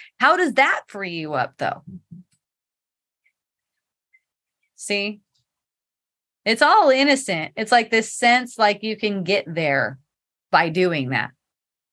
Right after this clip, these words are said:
Like you can get there by punishing the child. You can get your sense of freedom and your sense of relaxation and your sense of worthiness from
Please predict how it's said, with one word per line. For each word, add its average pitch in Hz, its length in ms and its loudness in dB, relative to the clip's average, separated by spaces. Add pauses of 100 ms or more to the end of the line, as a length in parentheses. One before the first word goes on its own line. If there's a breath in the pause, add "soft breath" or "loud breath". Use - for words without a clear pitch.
(540)
Like 185 140 0
you 214 100 0
can 196 240 0
get 208 320 2
there 160 320 2
by 160 200 0
punishing 160 500 -4
the 143 80 -6
child. 143 380 2
You 160 80 -4
can 175 200 -2
get 196 280 0
your 160 400 0
sense 175 260 -2
of 156 120 -8
freedom 151 420 -4
and 147 100 -8
your 147 100 -6
sense 156 280 -6
of 151 100 -8
relaxation 151 1040 -4 (380 loud breath)
and 190 140 2
your 185 100 2
sense 220 260 0
of 214 80 0
worthiness 190 800 -2 (420)
from 180 540 2